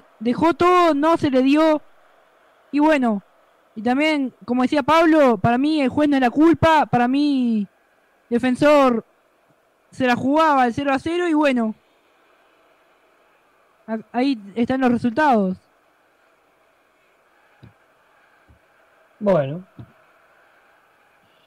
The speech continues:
Speaker 2: Bueno, cuando quieras voy con lo mío. ¿Y te parece? <clears throat> ¿Hola? <clears throat>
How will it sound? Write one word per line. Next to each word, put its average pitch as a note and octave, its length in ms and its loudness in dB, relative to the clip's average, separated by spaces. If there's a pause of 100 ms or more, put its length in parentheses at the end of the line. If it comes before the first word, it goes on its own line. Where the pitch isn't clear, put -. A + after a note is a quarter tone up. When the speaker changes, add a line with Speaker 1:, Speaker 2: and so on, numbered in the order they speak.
(760)
Speaker 2:
Bueno, F#3 260 0
cuando F3 260 -2
quieras G3+ 300 -2
voy G3+ 220 -2
con G3 160 -2
lo G3 80 -4
mío. F3+ 340 -4 (1500)
¿Y C#3+ 80 -16
te F3+ 160 -6
parece? E3 500 -4 (720)
<clears throat> G3 60 -4 (720)
¿Hola? G3 420 4 (2750)
<clears throat> A#3+ 380 2